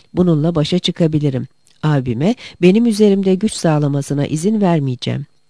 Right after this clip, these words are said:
Eğer alay edilmeye karşı direnç gösterirse de övülüp bazı özel haklar sağlanacaktı. Tommy'nin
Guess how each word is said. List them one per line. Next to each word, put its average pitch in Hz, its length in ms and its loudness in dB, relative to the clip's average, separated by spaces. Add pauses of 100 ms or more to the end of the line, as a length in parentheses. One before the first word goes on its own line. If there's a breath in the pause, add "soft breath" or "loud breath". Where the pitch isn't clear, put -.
(280 loud breath)
Eğer 160 340 4
alay 180 300 2
edilmeye 202 380 2
karşı 170 440 -2
direnç 160 340 0
gösterirse 147 720 -2
de 220 180 0 (300 loud breath)
övülüp 165 440 4 (240 soft breath)
bazı 208 400 2
özel 185 300 2
haklar 147 360 -4
sağlanacaktı. 131 920 -6 (800 loud breath)
Tommy'nin 220 460 2